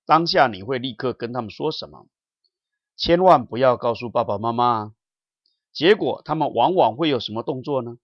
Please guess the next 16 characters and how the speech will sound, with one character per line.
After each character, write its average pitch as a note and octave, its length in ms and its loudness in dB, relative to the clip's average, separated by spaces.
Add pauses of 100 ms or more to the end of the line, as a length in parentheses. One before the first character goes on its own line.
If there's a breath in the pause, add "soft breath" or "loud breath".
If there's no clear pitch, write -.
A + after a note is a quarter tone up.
(340)
他 D#3 120 -2
们 D3+ 120 -2
肯 G#2 200 -6
定 C3+ 220 -4
马 F#2+ 160 -2
上 C#3+ 240 -4
立 D#3+ 140 -6
即 G2+ 180 -12
的 G#2 100 -6
去 A#2+ 200 -12
跟 A#2+ 180 -4
爸 A#2+ 140 -2
爸 F#2+ 160 -6
妈 G2 60 -14
妈 F#2+ 180 -10
说。 F#2+ 320 -12